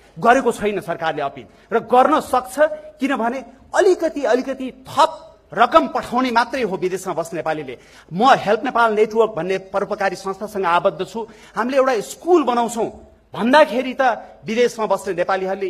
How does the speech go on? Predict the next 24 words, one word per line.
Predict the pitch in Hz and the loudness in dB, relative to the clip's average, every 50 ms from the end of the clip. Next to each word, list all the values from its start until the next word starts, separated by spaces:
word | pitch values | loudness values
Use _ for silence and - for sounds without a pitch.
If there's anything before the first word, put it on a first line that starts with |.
| 175 - | -6 -8
यति | 254 269 - - 339 285 220 - | -10 -10 -4 -2 -2 -2 -4 -6
छाती | - - - - - 285 285 - 285 226 | -12 -14 -12 -4 -4 -2 -2 -2 -8 -8
खोलेर | - - 214 214 208 196 190 180 | -4 -4 -2 0 0 -2 -2 -4
सहयोग | - 180 175 180 180 - | -2 0 0 0 0 0
गर्छन्, | 170 165 - - 175 170 170 - - - _ | -2 -4 -2 -4 -8 -8 -8 -10 -20 -20 _
किनभनेदेखि | _ - 240 220 214 214 208 214 226 - 202 220 214 - - - _ _ _ - | _ -6 -2 0 0 0 0 -2 -4 -4 -6 -8 -8 -10 -12 -18 _ _ _ 0
टाढा | 196 214 233 247 240 208 | 2 6 6 6 6 4
हुँदा | 175 180 180 202 202 185 - - - 165 | 0 2 4 4 4 4 2 -4 0 0
घर | 208 220 190 | 0 0 0
मिस | 156 160 214 226 - 233 | -4 -8 -8 -8 -6 -6
हुन्छ | 214 202 - | -8 -6 -6
भने | 196 165 156 151 170 170 165 | -6 -6 -4 -2 -2 -2 -4
जस्तै | 160 160 - 196 165 135 117 117 | -4 -6 -8 -8 -8 -8 -4 -2
देश | 185 220 208 214 - | -2 -2 -2 -2 -4
पनि | 214 202 180 170 | -4 -2 -2 -4
मिस | 147 147 180 196 - | -6 -6 -10 -10 -6
हुँदो | 185 185 175 180 175 | -6 -4 -4 -4 -4
रहेछ। | 170 165 - 214 220 214 214 - - - - | -6 -4 -2 -2 -4 -4 -6 -14 -20 -20 -14
घर | _ - 180 196 196 | _ -2 -2 0 2
त | - 208 | 2 2
अमेरिकामा | 170 185 202 202 196 190 196 185 180 175 | 2 2 2 0 0 0 -2 -2 -2 -4
छ, | 170 - | -4 -4
बेलायतमा | 170 147 156 165 175 165 165 165 - - - _ - 160 170 | -6 -4 0 2 2 2 2 0 -2 -14 -20 _ -6 -6 -6
छ, | 165 - | -4 -4